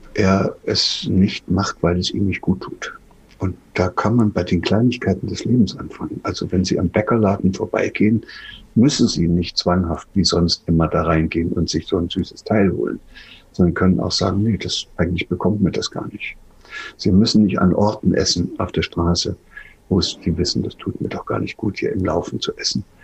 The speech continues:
Sie müssen auch nichts essen mit einem schlechten Gewissen. Also dieses billige Steak, was Sie da irgendwo erworben haben und was Sie dann auf den Grill legen,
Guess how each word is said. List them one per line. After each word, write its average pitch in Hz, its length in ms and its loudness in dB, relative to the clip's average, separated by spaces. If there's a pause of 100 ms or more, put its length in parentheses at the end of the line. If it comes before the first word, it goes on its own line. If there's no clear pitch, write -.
(560)
Sie - 160 -2
müssen 90 360 0
auch - 160 -6
nichts - 300 -2
essen 98 360 2
mit 87 100 0
einem 87 100 -4
schlechten - 400 -4
Gewissen. 92 540 -2
Also 85 180 -4
dieses - 380 -6
billige 95 480 0
Steak, - 500 -2
was 87 140 -2
Sie - 100 -4
da 80 140 -2
irgendwo 80 420 0
erworben 87 640 -4
haben 95 180 -2
und 90 140 -4
was 85 120 -4
Sie - 100 -6
dann 92 180 -4
auf - 140 -16
den 95 140 -4
Grill - 240 -2
legen, 90 360 0